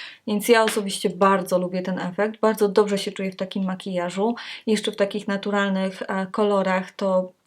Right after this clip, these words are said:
lepiej jest widoczne. Wiadomo, czerwona pomadka to jest mistrzostwo świata i też się da w ten sposób zrobić makijaż ust, ale chciałam wam pokazać coś, co sprawdzi się teraz dobrze,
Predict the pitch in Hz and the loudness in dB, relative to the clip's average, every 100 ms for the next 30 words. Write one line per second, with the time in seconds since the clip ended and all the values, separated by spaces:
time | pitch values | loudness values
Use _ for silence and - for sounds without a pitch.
0 | - 254 247 254 247 208 202 196 196 185 | -2 4 6 6 4 -2 -2 -4 -2 0
1 | 185 190 190 202 190 196 190 190 190 180 | 0 0 -2 0 2 0 -2 0 0 2
2 | 190 180 180 180 175 175 180 180 - - | 0 0 -2 -4 -4 -6 -6 -6 -10 -12
3 | - - 190 190 190 190 196 - 185 - | -6 -2 -2 -2 -6 -4 -6 -6 -4 -2
4 | 180 180 180 180 202 - 233 - 190 180 | -2 0 -2 -2 0 2 2 0 -2 0
5 | 175 - _ - 196 185 - 185 185 185 | 0 -2 _ -4 -2 -2 -2 -2 -4 -2
6 | 175 185 185 - 185 - 185 180 - 185 | 0 0 -2 -4 -6 -2 -2 -2 -2 -4
7 | 214 - - - - - 220 220 226 220 | -4 -8 -10 -8 -2 4 6 6 4 0
8 | - - - 277 285 262 247 240 233 220 | -12 -2 4 6 6 4 4 4 2 0
9 | 220 226 226 226 220 220 208 196 202 - | 4 4 4 0 -2 2 0 0 -2 -4
10 | 202 202 196 185 185 180 185 - | 2 6 6 6 4 4 2 -2